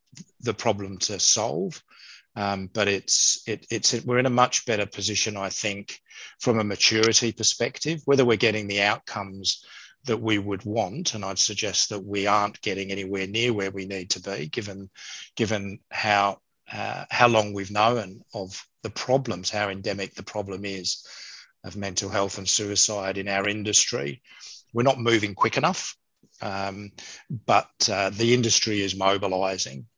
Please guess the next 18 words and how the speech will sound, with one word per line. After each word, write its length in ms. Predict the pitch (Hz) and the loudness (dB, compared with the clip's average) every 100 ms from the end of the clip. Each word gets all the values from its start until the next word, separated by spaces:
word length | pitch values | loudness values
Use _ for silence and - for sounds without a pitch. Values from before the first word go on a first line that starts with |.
| _ - | _ -12
Um, 440 | 67 65 69 127 - - - | -10 -10 -10 -14 -16 -20 -6
but 120 | 113 | -4
yes, 400 | 120 113 104 - | 6 8 10 8
it's, 500 | 110 107 - - - - | 4 2 2 4 2 -2
it, 200 | 120 - | -8 -4
it, 120 | 113 - | -6 -2
it's, 500 | 120 107 - - - | -2 0 2 2 2
it's 160 | 113 113 | -6 -2
very 300 | 117 117 107 | 2 4 2
different 340 | 104 - 104 | -2 -6 -8
now 220 | 104 104 | -4 -4
than 160 | 98 98 | -6 -6
what 140 | 98 | -6
it 100 | 98 | -4
was 320 | 101 104 95 | -2 0 0
in 100 | 98 | 0
terms 380 | 95 - 98 98 | -4 -4 -6 -4
of, 280 | 101 98 98 | -2 -2 -4